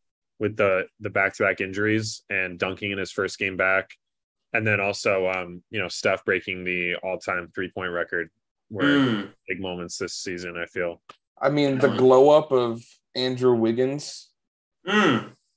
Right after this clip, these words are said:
Speaker 3: Really, I mean, I kind of,
Speaker 1: Yeah.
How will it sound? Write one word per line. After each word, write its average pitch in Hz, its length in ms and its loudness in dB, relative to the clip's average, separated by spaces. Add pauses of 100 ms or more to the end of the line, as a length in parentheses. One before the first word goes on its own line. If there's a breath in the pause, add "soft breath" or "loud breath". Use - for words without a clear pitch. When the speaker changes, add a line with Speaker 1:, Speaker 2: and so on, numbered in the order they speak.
(300)
Speaker 3:
Really, 131 440 6
I 123 80 -2
mean, 113 440 -4 (260)
I 120 100 -2
kind 123 280 0
of, 110 140 -2
Speaker 1:
Yeah. 120 140 -2